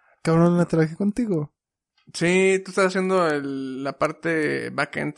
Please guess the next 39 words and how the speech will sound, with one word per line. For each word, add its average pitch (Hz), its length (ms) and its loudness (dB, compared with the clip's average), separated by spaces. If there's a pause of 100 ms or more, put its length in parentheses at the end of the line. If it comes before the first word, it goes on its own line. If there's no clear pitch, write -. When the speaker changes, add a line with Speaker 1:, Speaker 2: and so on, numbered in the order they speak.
Speaker 2:
y 139 60 -8
yo 135 60 -4
andaba 135 200 -4
haciendo 139 220 -6
lo 131 80 -8
de 127 80 -10
la 123 80 -8
aplicación. 120 440 -14 (840)
El 92 120 -20
frontend. 131 380 -6
Speaker 1:
¿Le 131 100 -4
hiciste 151 480 -8
en 165 140 -6
qué? 160 260 -10 (500)
Speaker 2:
No, 170 180 2
no, 175 140 -2
o 165 40 -2
sea, 175 120 0
no 185 120 2
la 220 140 2
terminé 165 300 0
por 190 100 -4
corte 165 240 -2
que 160 80 -2
después 143 240 -4
renuncié, 143 400 -4
pero 131 440 -6
te - 140 -6
mostraba 147 540 0
cómo 147 160 0
iban 151 160 2
mis 143 140 -6
avances 143 340 -4
del 127 420 -8
diseño 143 360 -8
y 143 40 -4
demás, 135 360 -8
y - 60 -14
est-, - 220 -20